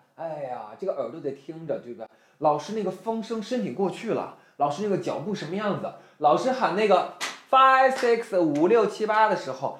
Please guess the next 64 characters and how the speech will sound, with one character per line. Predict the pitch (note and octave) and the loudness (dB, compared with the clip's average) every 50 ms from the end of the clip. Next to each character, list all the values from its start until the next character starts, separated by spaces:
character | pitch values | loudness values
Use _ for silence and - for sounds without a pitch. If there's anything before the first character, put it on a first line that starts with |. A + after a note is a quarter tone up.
| - _ - | -14 _ -4
那 | F#3+ | -4
个 | E3+ | -4
声 | D#3+ - F#3 G3 | -2 -4 -4 -4
音 | G3+ F#3+ | -4 -2
是 | F#3+ F3+ | -4 -4
渐 | - A#3 A3+ E3 | -4 -4 -4 -4
行 | C#3+ D3 E3 F3 | -4 -6 -10 -10
渐 | F3 G#3+ G3 E3 C3+ | -10 -8 -8 -8 -8
远， | A2 F2 A2 | -12 -14 -16
你 | C#3+ | -16
就 | E3 | -14
得 | F#3+ C4 A3+ | -12 -10 -6
感 | - C#3+ - - A#2+ - | -6 -6 -6 -6 -10 -12
知 | C3+ C#3+ E3+ G3 | -6 -2 0 2
啊， | G#3+ F#3+ - - - - - | 2 2 2 0 -4 -8 -8
你 | C3+ F#3 A#3+ | -6 -4 -4
不 | A3 - D4+ | -2 -2 -2
感 | A#3 F3 - - D3 | -2 -2 -2 -2 -4
知， | D#3 A3+ | -4 -4
你 | B3+ | -4
每 | B3+ G3+ C3 - | -4 -4 -4 -6
天 | - G#3+ A3 | -6 -6 -6
累 | A#3+ G#3 | -6 -6
死 | D3+ - - | -6 -6 -4
累 | D#3 E3 | -2 -2
活， | D3 - - G#2 A2+ C#3+ E3+ | -2 -4 -8 -8 -6 -6 -6
你 | D3+ A2+ G#2+ - | -6 -8 -12 -12
这 | E3 | -12
汗 | E3 E3+ - - F#3 C#3+ A#2+ | -12 -10 -8 -8 -6 -6 -6
流 | A2+ C3 C#3+ | -4 -4 -4
的 | C#3 | -4
当 | - F3 - | -2 -2 -2
然 | F#3+ - A2+ | -2 -4 -6
比 | - | -8
谁 | - A2+ G#2 | -12 -12 -12
都 | A2+ A#2 | -12 -12
多 | A2+ A#2 G#2 G#2+ G#2+ G2+ F#2+ | -12 -14 -16 -14 -12 -10 -10
了。 | - - - _ _ _ _ _ _ _ _ _ _ | -10 -12 -16 _ _ _ _ _ _ _ _ _ _
所 | _ - C4 C4+ | _ 2 6 6
以 | C4+ | 6
这 | - C4+ A3 | 6 2 -2
就 | B3 A#3+ | -2 -2
是 | G#3 - A3 | -2 0 0
一 | G#3+ | 0
个 | G3+ A3 A3 | 2 0 0
非 | G#3+ - - - C#4+ F4 E4 | -2 -4 -4 -2 -2 -2 -2
常 | - - F3 - - | -2 -4 -4 -6 -6
非 | - - - F#3 E3+ | -8 -6 -4 -4 -2
常 | E3+ C#3 A#2 - - - - _ _ _ _ _ _ | -2 -4 -6 -6 -10 -14 -20 _ _ _ _ _ _
敏 | _ C3 C3 D3+ F#3+ G3+ | _ -8 -6 -4 -2 -2
感 | F3 A2+ | -2 -2
的 | C3 A#2 | -2 -4
耳 | A2+ G2+ - - | -6 -8 -10 -10
朵。 | - G2+ G2 - - _ _ _ _ | -12 -12 -14 -14 -16 _ _ _ _
那 | - G#3+ A3 | -10 -8 -4
再 | G#3 - C#4 A#3 F#3 - | 0 2 4 4 4 2
其 | - A2 | -2 -6
次 | - A#2 | -12 -14
之 | G2 - G#2+ | -16 -14 -12
外 | F#2+ G2 F2 - - | -10 -10 -12 -12 -14
啊， | - G#2 G#2 G#2 - | -18 -18 -18 -16 -12
对 | - A#2+ | -10 -10
不 | G#2 | -10
对？ | G2+ A2+ G2 | -8 -10 -12